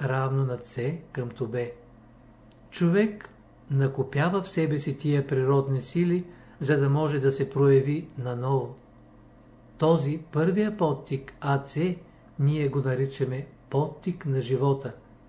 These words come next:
Ж. От живота се ражда растението, Р. Този процес,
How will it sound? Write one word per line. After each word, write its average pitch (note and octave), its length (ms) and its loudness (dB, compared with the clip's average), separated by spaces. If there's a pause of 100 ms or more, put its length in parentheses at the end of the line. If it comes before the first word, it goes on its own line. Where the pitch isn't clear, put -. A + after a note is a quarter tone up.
(160)
Ж. C3 280 -4 (1700)
От D3 220 0
живота F#3+ 720 4
се C#3 260 0
ражда C#3+ 500 0 (100)
растението, C3+ 840 -2 (460)
Р. A#2 260 -4 (840)
Този D#3 320 4
процес, G3 680 2